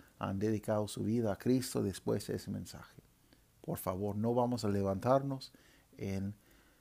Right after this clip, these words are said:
la soberbia, en el orgullo, pero vamos a humillarnos ante de, de, del mano poderoso de nuestro Dios. Vamos a humillar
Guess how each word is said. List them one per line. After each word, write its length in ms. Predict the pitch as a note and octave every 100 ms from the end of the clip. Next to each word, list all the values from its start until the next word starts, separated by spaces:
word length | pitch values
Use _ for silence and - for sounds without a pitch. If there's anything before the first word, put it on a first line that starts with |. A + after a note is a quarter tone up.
| _
la 160 | - F#2
soberbia, 800 | - G2 G2 G2+ F#2 F2+ F2 E2+ - - _ - _ -
en 180 | G2+ F#2+
el 140 | F#2
orgullo, 680 | F#2 F#2+ G2+ A2+ G2 D#2+ D2+ G#2 - - _ _ _ - - _ _ _ -
pero 160 | E2+
vamos 580 | F2+ B2+ F#3+ A3 F3 -
a 120 | -
humillarnos 1300 | G2+ G#2+ G#2 F#2+ F2+ A#2 B2+ G2+ F#2 F#2+ G#2+ - - -
ante 400 | - G2+ G#2+ G#2
de, 320 | F#2+ F#2+ F#2 F2+ - - - - - - -
de, 380 | G2+ F#2+ F#2
del 220 | F#2 F#2 F2+
mano 360 | G#2 A2+ G#2
poderoso 600 | - G#2+ G#2+ G2 F#2+ F#2+
de 140 | F#2 F#2
nuestro 460 | F#2 F#2 - F2+
Dios. 280 | F2+ F2 F2
Vamos 360 | G#2+ C#3 E3+ C3
a 40 |
humillar 680 | G#2+ G2+ F#2+ A2 A#2+ C3 G#2